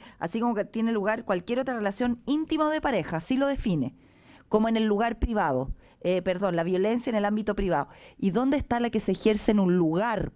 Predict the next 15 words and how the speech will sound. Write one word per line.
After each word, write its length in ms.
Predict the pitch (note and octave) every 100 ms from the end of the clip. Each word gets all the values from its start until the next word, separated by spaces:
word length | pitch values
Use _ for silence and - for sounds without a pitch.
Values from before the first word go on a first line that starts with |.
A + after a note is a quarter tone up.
| -
privado? 600 | D3+ C#3+ C3+ B2 B2 B2+ - - - -
Porque 340 | - - F#3
sí 220 | - C4+
lo 160 | D4+ E4
pone 400 | D4 A3+ A3+ D4 -
a 100 | D#3
continuación 960 | - D#3+ F#3+ G3 C4 - C4+ A#3+ B3+ - - _
en 160 | - F3+
violencia 420 | F3+ F#3 G3+ G#3+
en 80 | A#3
el 100 | G#3+
ámbito 340 | G3+ A#3 C#4
público. 640 | C4+ D#4 G#3+ D#3+ C#3+ C3 - - _
Se 160 | - G3
refiere 580 | G3 - A#3+ A3+ B3